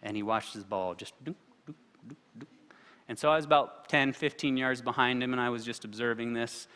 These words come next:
And I just slowly strolled up, and as soon as I got next to him, didn't look at me, he just knew I was there. Guess what he did? Took off after that ball, into the darkness.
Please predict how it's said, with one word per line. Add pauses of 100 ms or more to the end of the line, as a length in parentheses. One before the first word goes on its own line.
(360)
And
I
just
slowly
strolled
up,
and
as
soon
as
I
got
next
to
him, (560)
didn't
look
at
me, (300)
he
just
knew
I
was
there.
Guess
what
he
did? (1700)
Took
off
after
that
ball, (160)
into
the
darkness.